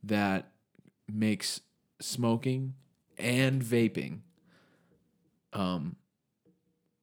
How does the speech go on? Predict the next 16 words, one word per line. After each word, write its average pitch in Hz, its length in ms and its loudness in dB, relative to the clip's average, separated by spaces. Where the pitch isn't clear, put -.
a 95 60 -8
twenty-one-year-old 98 1080 2
and 101 140 0
up. - 240 -6
Law 92 300 2
instead 104 280 2
of 82 80 0
eighteen, - 380 -6
which 117 420 4
for 120 180 2
cigarettes, 180 640 6
I 113 100 2
completely 104 580 6
understand. - 580 -4
Like, 92 260 -2
I'm, 135 460 4